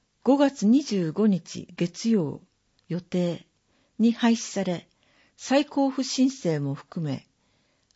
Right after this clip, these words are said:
新たな発行ができなくなります。今後、出生や国外から転入された方などは、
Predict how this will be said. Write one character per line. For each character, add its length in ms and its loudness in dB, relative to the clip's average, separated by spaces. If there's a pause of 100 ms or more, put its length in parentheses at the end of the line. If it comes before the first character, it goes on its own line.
新 220 2
た 140 0
な 120 0
発 280 -4
行 220 2
が 200 0
で 120 -4
き 120 -2
な 100 4
く 120 -6
な 120 -4
り 100 -6
ま 120 -6
す。 300 -18 (1080)
今 240 6
後、 280 0 (460)
出 240 0
生 420 2
や 220 0 (340)
国 260 0
外 200 4
か 120 -2
ら 100 0
転 240 2
入 220 6
さ 160 -4
れ 100 0
た 140 -4
方 240 -4
な 140 -2
ど 120 -6
は、 180 -6